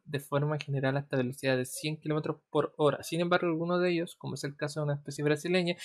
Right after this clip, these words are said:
ah, pero es uno nomás, po, weón. <laughs> El Tadarida brasilensis puede llegar a volar a la, a la friolera de ciento sesenta kilómetros por hora. Cacha, po, weón.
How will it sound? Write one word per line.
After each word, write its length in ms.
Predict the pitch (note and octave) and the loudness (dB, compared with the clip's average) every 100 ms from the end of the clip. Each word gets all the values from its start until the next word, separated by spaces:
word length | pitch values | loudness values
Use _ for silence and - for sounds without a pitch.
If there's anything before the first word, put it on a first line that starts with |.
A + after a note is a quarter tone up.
| - C3+ | 4 10
ah, 240 | C3+ D3 | 12 12
pero 140 | E3 F#3+ | 12 12
es 120 | F#3 | 12
uno 340 | E3 D#3+ D#3+ F3 | 12 12 12 12
nomás, 420 | E3+ D#3+ D#3 E3 | 12 12 12 10
po, 160 | - F#3 | 12 12
weón. 460 | E3 D3 C3+ B2+ B2+ _ - - - _ _ _ - | 12 12 12 12 8 _ -20 -20 -20 _ _ _ 4
<laughs> 680 | D3 - - G#3+ G3+ D3 - _ - D4 D4+ C4+ | 4 8 12 12 12 4 -2 _ -16 -6 0 4
El 260 | - C#3 - - | 8 8 6 8
Tadarida 580 | C3+ C3+ C#3 F3+ E3+ D3 | 12 12 12 12 12 12
brasilensis 1080 | D3+ D3 D3+ E3+ D3 - C#3+ C#3 - - _ _ _ - - - - | 10 8 6 6 4 2 2 2 -4 -12 _ _ _ -16 -16 -14 4
puede 180 | C#3+ D3 | 8 10
llegar 200 | D3 D3+ | 10 12
a 60 | C#3+ | 12
volar 260 | C#3 C#3+ | 12 10
a 80 | C#3+ | 8
la, 120 | C#3+ C3 - _ _ _ - | 4 0 -10 _ _ _ 2
a 120 | C3+ | 6
la 140 | B2 A#2+ | 8 6
friolera 800 | - B2 A#2+ A#2+ D3+ F#3+ G3 F3+ | 4 4 6 8 8 8 8 6
de 140 | D3+ | 4
ciento 480 | - D3 D3+ C#3+ C3+ | 0 -4 -4 -4 -8
sesenta 540 | C3+ C3+ C#3 C#3+ D3 | -6 -2 -2 -2 -2
kilómetros 500 | C3 B2+ B2+ C3 C#3 _ | 2 2 2 0 -4 _
por 160 | C3+ C3 | 0 2
hora. 440 | B2+ B2 A#2+ C3+ _ _ _ _ _ _ _ _ _ _ _ _ _ _ - | 2 2 -2 -6 _ _ _ _ _ _ _ _ _ _ _ _ _ _ -12
Cacha, 460 | - - C#3+ - C#3+ | -4 -2 -2 -4 -4
po, 140 | - - G1+ | -6 -10 -10
weón. 240 | G1+ C#3+ | -12 -14